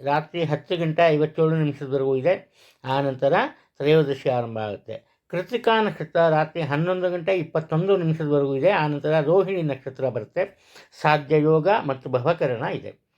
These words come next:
ಈ ದಿನ ಒಳ್ಳೆಯ ದಿನ, ಆದರೆ ಮನೆಗೆ ಸಂಬಂಧಪಟ್ಟಂತಹ ಯಾವುದೇ ಕೆಲಸ ಕಾರ್ಯಗಳನ್ನು ಮಾಡಬಾರ್ದು. ಇನ್ನು ಈ ದಿನ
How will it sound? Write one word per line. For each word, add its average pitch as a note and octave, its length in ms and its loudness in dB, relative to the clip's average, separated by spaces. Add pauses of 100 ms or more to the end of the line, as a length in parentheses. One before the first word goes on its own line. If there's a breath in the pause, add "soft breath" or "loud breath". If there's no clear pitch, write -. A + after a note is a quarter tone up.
(400)
ಈ C#3 220 2
ದಿನ D#3+ 160 4 (1400)
ಒಳ್ಳೆಯ F3 440 6
ದಿನ, F3+ 200 -4 (600)
ಆದರೆ D#3 680 -4
ಮನೆಗೆ F#3 460 2
ಸಂಬಂಧಪಟ್ಟಂತಹ F3+ 1300 -4
ಯಾವುದೇ E3+ 500 2
ಕೆಲಸ D3+ 320 -4
ಕಾರ್ಯಗಳನ್ನು C3+ 640 -4
ಮಾಡಬಾರ್ದು. G#2+ 680 -8 (760 loud breath)
ಇನ್ನು C#3+ 500 2
ಈ C3+ 220 0
ದಿನ D#3+ 160 -2